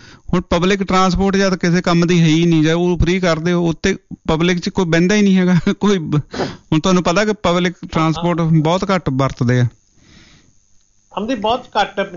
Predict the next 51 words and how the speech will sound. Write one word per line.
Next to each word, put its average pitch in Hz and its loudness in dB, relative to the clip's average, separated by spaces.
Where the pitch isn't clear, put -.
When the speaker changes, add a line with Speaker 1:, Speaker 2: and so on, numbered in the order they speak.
Speaker 2:
ਪਬਲਿਕ 170 -2
ਟਰਾਂਸਪੋਰਟ 156 -6
ਹੈ, 156 0
ਉਹਦੇ 165 -4
'ਚ 147 -12
ਹੈ 143 -4
ਹੀ 151 -2
ਨਹੀਂ 160 -6
ਵੈਸੇ। 143 -6
ਪੰਜ 143 -6
ਬੱਸ 147 -2
ਸਰਵਿਸ 139 -4
ਇੱਦਾਂ 139 -6
ਦੀਆਂ 143 -4
ਚੱਲਦੀਆਂ, 139 -2
ਪ੍ਰਾਈਵੇਟ 131 -2
ਬੱਸਾਂ 135 -4
ਜ਼ਿਆਦਾ। 135 -2
ਉਹਦਾ 202 2
ਕਾਰਨ 180 2
ਵੀ 208 -2
ਇਹੀ 180 0
ਰਿਹਾ 160 2
ਆ 143 -2
ਕਿ 143 -8
ਪੰਜਾਬ 143 -2
ਰੋਡਵੇਜ਼ 147 -2
ਸਰਕਾਰੀ 165 -2
ਅਦਾਰੇ 151 0
ਹੁੰਦੇ 113 -4
ਆ 117 -6
ਨਾ, 170 -8
Speaker 1:
ਜੀ। 110 0
Speaker 2:
ਉਹਨਾਂ 208 0
ਦੀ 233 -4
ਜਿਹੜੀ 226 0
ਕਾਰਜ-, 175 0
ਕਾਰ-, 160 0
ਕਾਰਜ 151 0
ਕਰਨੀ 151 -4
ਹੁੰਦੀ 147 -4
ਜਾਂ 147 -2
ਕਾ-, 143 -4
ਕਾਰਜ 139 0
ਸ਼ੈਲੀ 139 -4
ਹੁੰਦੀ 131 -2
ਆ, 139 -2
ਬਹੁਤ 151 -2
ਵਧੀਆ 185 -2
ਨਹੀਂ 139 0
ਹੁੰਦੀ। 143 -2